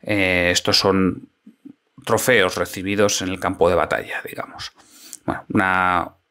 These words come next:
una moneda muy bonita, con un diseño, vamos, maravilloso. ¿Y qué decir de esta espectacular estátera acuñada en Quersoneso, en el Bósforo? Es una, bueno, pues una moneda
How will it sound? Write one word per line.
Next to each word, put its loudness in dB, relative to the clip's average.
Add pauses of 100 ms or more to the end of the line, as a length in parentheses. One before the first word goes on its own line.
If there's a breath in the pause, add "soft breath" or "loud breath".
una 0
moneda 2 (260)
muy 6
bonita, 2 (600 loud breath)
con 2
un 2
diseño, 2
vamos, -6
maravilloso. -2
¿Y 0
qué 4
decir 2
de 4
esta 0
espectacular -2
estátera 2
acuñada 0
en -6
Quersoneso, 2 (500 loud breath)
en 0
el 0
Bósforo? 4
Es -8
una, -2 (200)
bueno, -8
pues -8
una -4
moneda 0